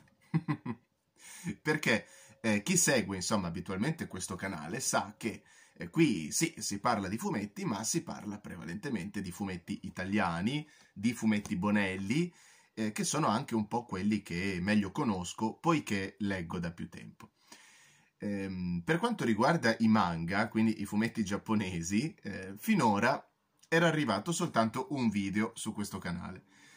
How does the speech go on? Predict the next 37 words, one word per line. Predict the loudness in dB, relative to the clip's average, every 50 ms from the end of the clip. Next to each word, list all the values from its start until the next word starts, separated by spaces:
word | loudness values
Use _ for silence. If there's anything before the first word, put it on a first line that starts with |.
| -20 -18 -4
Avevo | 0 0 2 2 0 0 -2
infatti | -2 0 0 0 0 0 -2 -4
parlato | -2 -2 0 2 4 4 4 4 2 0 -4 -4
di | -4 -2 -2
un | 0 2 2
manga, | 4 4 4 4 2 0 -4 -6 -6 -6 -6 -6 -8 -10
mm, | -10 -8 -6 -4 -4 -2
volume | 0 2 4 4 4 4 2
unico, | 2 4 4 6 4 4 4 0 -2
che | -2 -2 -6
si | -8 -8 -6
chiamava, | -6 -4 -2 2 2 2 2 2 2 0 0 0 -2 -4
che | -6 -8
si | -8 -8 -6
chiama, | 0 4 4 4 4 2 0 -8
insomma, | -8 -8 -6 -6 -6 -6 -6 -6
My | -4 -2 -2 -2
Broken | 0 0 0 0 0 -2 -4 -4 -4 -2
Mariko, | 0 2 4 4 4 2 0 -2 -2 0 2 2 0 0 -4 -14 -20 -20 -20 -18 -14 -14 -14 -10 -6
che | -6 -4 -2
tra, | 0 -2 -2
peraltro | -2 -2 0 4 4 4 4 2 0 0 2
mi | 2 2
era | 0 0
piaciuto | -2 -4 -4 -4 -4 -4 -4 -4
moltissimo, | -6 -6 -6 -6 -6 -6 -6 -4 -4 -2 0 0 0 -2 -4 -14 -20 -20 -20 -20 -20 -20 -20 -20 -20 -10 -2
ma | 2 4 4
non | 6 6
ero | 4 4 2 2
più | 0 0
ritornato | -2 0 0 -2 0 2 2 0 0 -2 -4
sull'argomento. | -6 -6 -4 -4 -4 -4 -4 -6 -6 -8 -10 -14 -18 -20 -20 -8 -4
E | -4 -2
ci | -2 -2
ritorniamo | -4 -4 -2 -2 -2 0 2 4 4 4 4 4 6 6 4
oggi | 4 4 2 0 -2 -2
pomeriggio. | -2 0 0 2 2 0 0 -2 -6 -6 -6 -4 -2 -2